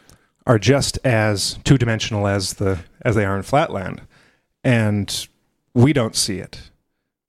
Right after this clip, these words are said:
You know, we always, we come up with justifications for, for why our, well, specifically maybe our culture is the best,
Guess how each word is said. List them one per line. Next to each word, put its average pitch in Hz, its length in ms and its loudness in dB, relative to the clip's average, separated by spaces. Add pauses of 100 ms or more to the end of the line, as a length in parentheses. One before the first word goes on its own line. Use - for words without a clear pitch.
You 117 60 -4
know, 110 80 0
we 110 180 2
always, 113 440 0
we 127 80 -2
come 123 160 2
up 110 80 2
with 104 140 0
justifications 110 920 0
for, 95 520 0 (760)
for 104 260 0
why 110 400 2
our, 104 520 0 (920)
well, 101 280 -4 (200)
specifically 113 560 0
maybe 107 320 0
our 120 180 4
culture 117 420 2
is 107 120 -2
the 107 80 -2
best, 95 480 -2